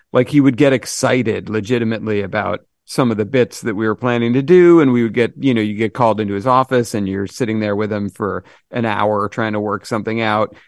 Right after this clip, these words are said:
And he's typing it, you know, on his computer, Hunt and Peck style, you know, when, when he's getting excited about something with his tongue between his lips, like, uh, concentrating on typing. I can always picture that. But, uh, he, he was,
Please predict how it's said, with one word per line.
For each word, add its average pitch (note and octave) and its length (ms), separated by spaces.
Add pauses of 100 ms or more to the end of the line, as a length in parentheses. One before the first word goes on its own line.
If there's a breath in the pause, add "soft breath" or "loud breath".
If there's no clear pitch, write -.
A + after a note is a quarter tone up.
(180 soft breath)
And A2+ 300 (180 soft breath)
he's C3 360 (200)
typing B2 420
it, A2 200 (240)
you B2+ 160
know, G#2 220
on A#2+ 180
his A2+ 180
computer, A2 500
Hunt A#2+ 280
and A2+ 120
Peck A#2 300
style, G#2+ 760
you A#2+ 140
know, G#2+ 480
when, B2+ 320
when B2 160
he's A#2 140
getting B2 260
excited A#2 400
about A2 200
something A#2 240
with A#2 120
his A#2 160 (440 soft breath)
tongue C3+ 360
between B2+ 340
his A#2+ 220
lips, B2+ 440
like, A#2+ 160 (120)
uh, A#2 280
concentrating C3 760
on A#2 140
typing. A#2 560
I A2+ 60
can A#2 160
always A#2 180
picture A#2 340
that. A2 320
But, B2+ 260
uh, A#2 280 (640 loud breath)
he, D#3+ 220
he F3+ 140
was, E3+ 420